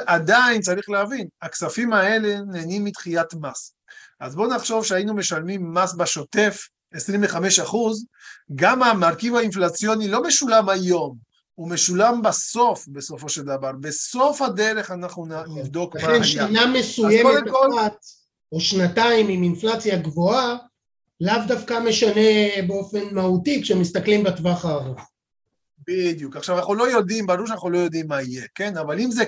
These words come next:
Speaker 1: כסף לעוד מעל עשר שנים, ההנחה כרגע, הסבירה, גם כן של מה שיש בשוק, זה שאנחנו לא נמצאים במקום שבו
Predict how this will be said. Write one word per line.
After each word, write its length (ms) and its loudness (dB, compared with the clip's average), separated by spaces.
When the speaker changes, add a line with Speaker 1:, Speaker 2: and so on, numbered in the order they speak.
Speaker 1:
כסף 560 0
לעוד 480 6
מעל 400 6
עשר 280 0
שנים, 520 -4
ההנחה 580 2
כרגע, 600 -2
הסבירה, 500 -2
גם 260 -2
כן 120 -8
של 140 -6
מה 140 -8
שיש 300 -10
בשוק, 360 -8
זה 160 -4
שאנחנו 920 -6
לא 100 4
נמצאים 420 0
במקום 500 -4
שבו 680 -2